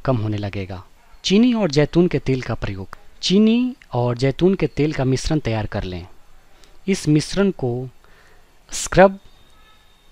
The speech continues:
से पैरों में रब करें। थोड़ी देर बाद पैरों को धो लें। साफ तौलिए से पैरों को पोंछ लें। ऑलिव ऑयल या जैतून के तेल का इस्तेमाल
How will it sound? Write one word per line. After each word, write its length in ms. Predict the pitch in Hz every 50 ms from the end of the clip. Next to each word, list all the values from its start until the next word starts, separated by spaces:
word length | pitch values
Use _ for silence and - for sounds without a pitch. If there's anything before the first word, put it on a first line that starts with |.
| _
से 160 | - - -
पैरों 300 | 147 - 139 139 139 165
में 160 | 160 147 135 123
रब 120 | 135 135
करें। 340 | - - - 110 101 95 92 - _ - _ _ _ - _ _ _ _ _ _ _ _ - - - - - -
थोड़ी 140 | 151 165 185
देर 180 | 160 165 151
बाद 220 | 131 131 131 131 - -
पैरों 220 | - 131 135 147 151
को 140 | - 151 135
धो 200 | - 107 110 110
लें। 220 | 98 98 87 87 - - - _ _ - _ - _ _ _ -
साफ 300 | - - 156 170 - -
तौलिए 300 | - 139 135 143 156 147
से 120 | - 143
पैरों 280 | - - 127 131 139 131
को 120 | - 131
पोंछ 380 | - - - 135 131 - - -
लें। 220 | 101 95 90 95 - - _ - _ - - - _ - - - _ _ _ - - - -
ऑलिव 320 | 139 151 175 185 156 139
ऑयल 380 | 139 135 135 131 135 139 147 143 - _ _ - 131
या 120 | 127 127
जैतून 440 | 120 131 131 131 - - 160 175 175
के 140 | - - 143
तेल 480 | - - - 143 151 147 135 127 127 131 127 - - - - _ - -
का 100 | - 120
इस्तेमाल 600 | 120 120 - - - 139 135 123 117 117 117 123